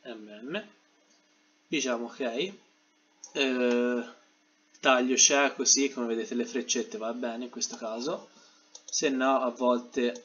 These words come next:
ehm, conviene direzione passante entrambi, piano intermedio, insomma qualcos'altro.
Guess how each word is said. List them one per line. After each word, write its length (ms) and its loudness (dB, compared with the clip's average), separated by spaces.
ehm, 920 -8
conviene 480 0
direzione 760 0
passante 520 0
entrambi, 580 -2
piano 200 -4
intermedio, 600 -6
insomma 320 -8
qualcos'altro. 840 -8